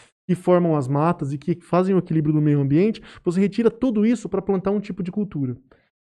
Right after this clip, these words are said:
E nessas culturas, por exemplo, é, são os casos que a gente tem, tem visto. Recentemente aqui, acho que semana retrasada, semana passada, nós vimos um lobo-guará no centro da cidade. Nós vimos, é, já onça, onça aqui também no Roque Viola.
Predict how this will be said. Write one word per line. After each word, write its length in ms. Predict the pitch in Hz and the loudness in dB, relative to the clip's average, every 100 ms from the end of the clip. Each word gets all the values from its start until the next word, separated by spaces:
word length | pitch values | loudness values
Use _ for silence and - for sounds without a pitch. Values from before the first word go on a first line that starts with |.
| _ _ 220 | _ _ 0
E 60 | |
nessas 340 | 247 269 269 - | 2 2 -2 -2
culturas, 520 | 185 - 233 240 170 | -2 0 2 2 2
por 100 | 226 | 0
exemplo, 300 | 180 151 175 | 0 0 2
é, 120 | 190 | 0
são 160 | 190 220 | 2 -4
os 100 | 220 | 0
casos 220 | 214 214 | -2 0
que 80 | 220 | -2
a 40 | |
gente 100 | 208 | -4
tem, 180 | 220 214 | -2 -4
tem 200 | 208 220 | -2 -2
visto. 420 | 190 214 - 131 - - _ _ - | 0 0 -2 -8 -8 -20 _ _ 0
Recentemente 540 | 175 202 190 190 185 | 2 2 4 2 2
aqui, 300 | - 202 156 | 0 4 4
acho 200 | 139 131 | 2 -4
que 60 | - | -4
semana 200 | 165 170 | -2 0
retrasada, 500 | 165 160 123 131 165 | 0 0 2 2 0
semana 220 | 151 143 | 0 -2
passada, 320 | 127 - 185 | -2 2 2
nós 180 | 170 175 | 4 2
vimos 200 | 180 185 | 2 0
um 100 | 208 | 2
lobo-guará 560 | 190 185 180 214 175 202 | 2 2 4 4 4 2
no 80 | 190 | 0
centro 240 | - 196 | -4 -6
da 140 | 185 180 | -4 -4
cidade. 560 | 180 147 151 165 - - _ _ _ _ _ _ | -2 -2 0 -2 -8 -20 _ _ _ _ _ _
Nós 260 | 165 185 160 | 2 2 4
vimos, 520 | 202 190 156 127 - | 2 4 2 0 -6
é, 380 | 160 156 151 147 | 2 6 6 4
já 280 | 151 139 170 170 | 0 0 2 4
onça, 680 | 170 208 190 - 147 135 - _ | 4 4 -2 -2 -2 -2 -10 _
onça 560 | 165 165 180 - 139 - | -2 0 2 0 0 -2
aqui 280 | 143 - 190 | -6 -4 -4
também 240 | 170 175 | 0 2
no 60 | 180 | 2
Roque 260 | 156 160 156 | 0 0 2
Viola. 500 | 156 156 175 175 | 4 6 6 4